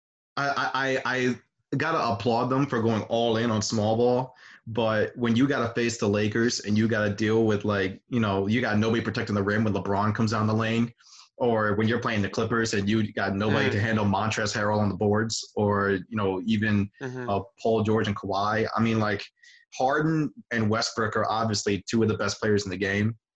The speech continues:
Speaker 1: but, like,
Speaker 2: Mm-hmm.
Speaker 1: I just, I, I feel like it, they would get absolutely swallowed up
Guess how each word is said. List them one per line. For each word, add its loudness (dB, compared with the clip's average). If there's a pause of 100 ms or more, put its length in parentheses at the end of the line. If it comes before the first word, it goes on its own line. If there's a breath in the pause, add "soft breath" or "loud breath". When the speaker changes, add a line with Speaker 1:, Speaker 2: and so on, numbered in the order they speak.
(120)
Speaker 1:
but, -2
like, 0
Speaker 2:
Mm-hmm. -6
Speaker 1:
I -4
just, -2
I, -4
I -2
feel 0
like 0
it, -2
they -2
would 0
get -2
absolutely 0
swallowed -2
up -2